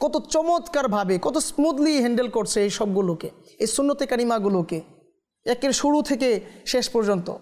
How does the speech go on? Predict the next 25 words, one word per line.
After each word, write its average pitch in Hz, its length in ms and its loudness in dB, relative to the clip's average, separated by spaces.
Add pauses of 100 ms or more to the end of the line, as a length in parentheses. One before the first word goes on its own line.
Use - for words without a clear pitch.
(280)
আলহামদুলিল্লাহ, 240 540 0
আপনি 240 120 -2
যদি 262 180 2
খবর 247 380 0
নিন, 262 220 0
তাহলে 262 260 0
এটাই 269 260 0
দেখবেন 240 440 0 (320)
যে 185 120 0
বিয়ের 226 440 2 (420)
শুরু 339 320 2
থেকে 302 220 -2
শেষ 285 280 0
অবধি 233 180 0
পর্যন্ত, 214 360 0
ওয়ালিমা 294 480 2
পর্যন্ত, 247 500 0 (300)
প্রত্যেকটা 311 380 0
ধাপে 226 380 0
ধাপে 254 280 0
এক 247 160 0
একজন 233 260 0
দাওয়াত 220 300 0
ইসলামী 262 340 0
ওয়ালারা 220 540 0